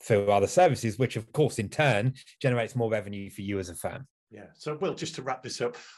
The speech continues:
Speaker 2: what are two or three things that our accounting practitioners can take away from this in getting closer to their clients?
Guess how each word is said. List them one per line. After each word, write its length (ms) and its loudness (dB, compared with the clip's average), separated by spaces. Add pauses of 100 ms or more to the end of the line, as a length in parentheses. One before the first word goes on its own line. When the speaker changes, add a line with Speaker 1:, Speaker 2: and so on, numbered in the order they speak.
Speaker 2:
what 100 0
are 40 0
two 220 0
or 60 2
three 200 -6
things 300 -4
that 160 -2
our 160 2
accounting 580 -6
practitioners 600 -4
can 180 -6
take 320 -2
away 180 0
from 200 -6
this 180 0
in 80 -4
getting 260 2
closer 380 -2
to 160 -6
their 140 2
clients? 400 -6